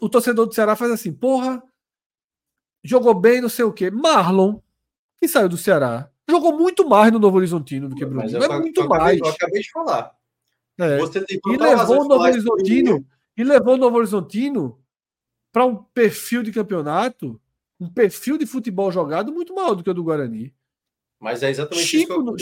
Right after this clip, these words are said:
Speaker 1: Chico jogou mais
Speaker 2: Mas
Speaker 1: do que
Speaker 2: é isso que eu
Speaker 1: Bruninho.
Speaker 2: ta-, eu tava dizendo. Como você viu, você teve uma temporada passando raiva com o Bruninho, <laughs>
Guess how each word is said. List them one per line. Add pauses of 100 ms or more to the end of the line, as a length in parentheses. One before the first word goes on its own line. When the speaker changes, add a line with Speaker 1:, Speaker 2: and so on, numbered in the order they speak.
Speaker 1:
Chico
jogou
mais (1000)
Speaker 2:
Mas
Speaker 1:
do
que
Speaker 2:
é
isso
que
eu
Speaker 1:
Bruninho.
Speaker 2:
ta-,
eu
tava
dizendo.
Como
você
viu,
você
teve
uma
temporada (880)
passando
raiva
com
o
Bruninho, (500)
<laughs>